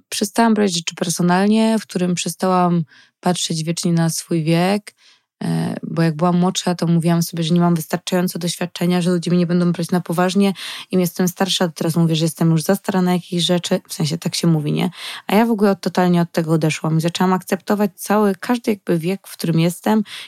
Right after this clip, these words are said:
każdy moment, w którym jestem, wszystko, co ze sobą to jakby niesie, wiąże ze sobą, a, czyli na przykład to, że wiecie, no, jednak się starzeję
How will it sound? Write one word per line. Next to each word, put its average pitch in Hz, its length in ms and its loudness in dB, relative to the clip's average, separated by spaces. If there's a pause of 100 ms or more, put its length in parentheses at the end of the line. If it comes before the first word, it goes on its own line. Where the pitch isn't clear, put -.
każdy 175 320 0
moment, 170 400 4
w - 40 -18
którym 208 260 2
jestem, 208 440 2 (240)
wszystko, 185 420 -2
co 175 160 -4
ze 165 140 0
sobą 156 440 0 (100)
to - 100 -2
jakby 156 240 0
niesie, 160 500 2
wiąże 160 380 0
ze 175 140 -2
sobą, 190 560 2 (520)
a, 151 340 -2 (220)
czyli 175 160 0
na 165 80 4
przykład 170 320 -4 (100)
to, 165 140 -2
że 156 320 -2 (680)
wiecie, 156 360 0 (680)
no, 185 260 2 (1000)
jednak 285 320 2
się 180 120 -2
starzeję 156 500 0